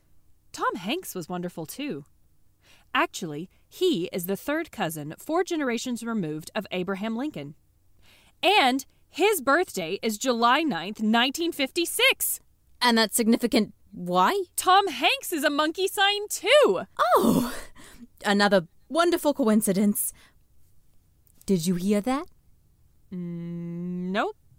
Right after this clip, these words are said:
Speaker 1: I didn't hear a thing. But I have small ear canals, like Katie Holmes.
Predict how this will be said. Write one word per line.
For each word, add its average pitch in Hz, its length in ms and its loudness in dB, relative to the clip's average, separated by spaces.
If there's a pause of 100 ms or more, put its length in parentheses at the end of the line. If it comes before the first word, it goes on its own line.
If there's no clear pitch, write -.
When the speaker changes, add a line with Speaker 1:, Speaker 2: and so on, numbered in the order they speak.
(360)
Speaker 1:
I 202 260 0
didn't 240 200 -4
hear 311 160 -2
a 349 60 -2
thing. 359 300 -4 (720)
But 294 100 2
I 339 100 4
have 359 200 0
small 226 280 -4
ear 208 140 -4
canals, 151 520 -8 (260)
like 254 180 4
Katie 330 260 0
Holmes. 330 440 0